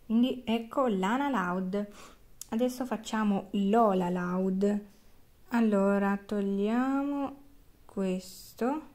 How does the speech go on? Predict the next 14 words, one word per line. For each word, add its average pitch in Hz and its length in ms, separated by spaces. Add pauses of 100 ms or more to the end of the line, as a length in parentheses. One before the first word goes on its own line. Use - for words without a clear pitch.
(120)
Visto 226 320
che 233 140
siamo 214 320
qui, 247 480 (320)
vedo 214 800 (180)
se 208 220
c'è - 200
la 247 120
sua 214 260
coroncina, 196 1200
perché 202 320
lei 196 500 (380)
ce 196 380
l'ha. 185 580